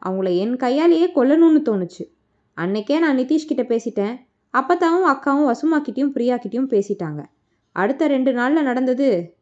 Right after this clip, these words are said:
உனக்கு நடந்த விஷயத்த உன் வாயால கேட்டது, நீ அழுதது எல்லாம் என்னால தாங்க முடியல. என் வாழ்க்கையில ரெண்டு தடவை தான் அம்மு நான் அழுதுருக்கேன். அது ரெண்டும் உனக்காக மட்டும்தான்.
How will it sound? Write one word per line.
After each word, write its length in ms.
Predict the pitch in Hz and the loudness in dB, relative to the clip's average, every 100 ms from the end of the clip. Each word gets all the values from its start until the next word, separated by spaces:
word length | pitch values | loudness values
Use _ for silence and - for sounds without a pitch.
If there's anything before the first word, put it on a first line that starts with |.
| _ | _
உனக்கு 300 | 185 202 214 | -6 -6 -4
நடந்த 280 | 214 277 330 | -4 0 0
விஷயத்த 360 | 269 285 269 302 | 0 -2 -4 -2
உன் 240 | 285 208 | 0 0
வாயால 420 | 185 226 262 285 | 0 2 2 0
கேட்டது, 520 | 294 214 202 208 - _ _ _ _ - | -2 -4 -4 -6 -10 _ _ _ _ -8
நீ 200 | 226 226 | -4 0
அழுதது 640 | 214 294 302 262 233 - | 2 4 4 4 2 0
எல்லாம் 340 | 196 214 277 | -2 0 0
என்னால 220 | 302 220 262 | 0 -2 -4
தாங்க 400 | 247 185 254 285 | -2 -2 0 0
முடியல. 340 | 208 185 175 - _ _ _ - | 2 0 0 -8 _ _ _ -10
என் 200 | 185 185 | -6 -2
வாழ்க்கையில 480 | 220 392 415 311 | 0 2 4 4
ரெண்டு 280 | 214 202 254 | 2 2 2
தடவை 280 | 277 269 285 | 2 2 0
தான் 260 | 311 330 262 | 0 0 0
அம்மு 300 | 208 214 196 | -2 -2 -2
நான் 240 | 175 170 | 0 0
அழுதுருக்கேன். 480 | 196 220 175 170 156 - _ | 0 0 0 -4 -8 -14 _
அது 180 | 170 175 | -6 -2
ரெண்டும் 260 | 185 220 | -2 0
உனக்காக 500 | 311 214 202 254 233 | 0 0 -2 -2 -2
மட்டும்தான். 500 | 233 208 254 247 - | -2 -2 -2 -2 -6